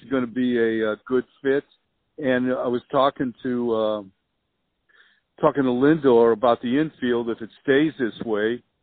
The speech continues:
you know, if it, if Brant-, if Brantley is o-, able to open the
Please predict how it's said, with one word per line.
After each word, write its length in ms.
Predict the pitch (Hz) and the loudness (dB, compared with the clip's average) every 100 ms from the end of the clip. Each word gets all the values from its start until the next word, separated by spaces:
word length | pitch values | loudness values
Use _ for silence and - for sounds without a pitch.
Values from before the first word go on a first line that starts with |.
| _ _ _ _ - | _ _ _ _ -10
you 80 | 127 | -4
know, 160 | 123 | 0
if 80 | 120 131 | -2 -2
it, 120 | 123 - | -6 -4
if 120 | 117 - _ _ | -8 -8 _ _
Brant-, 300 | 131 135 143 - | -4 -2 -2 -4
if 100 | 139 | -10
Brantley 500 | - 127 135 135 127 | -6 -4 -2 -2 -4
is 80 | 110 | -4
o-, 120 | 127 - | -6 -4
able 220 | 131 131 123 | -2 0 0
to 60 | |
open 280 | 120 127 131 | 0 -2 -6
the 100 | 113 | -8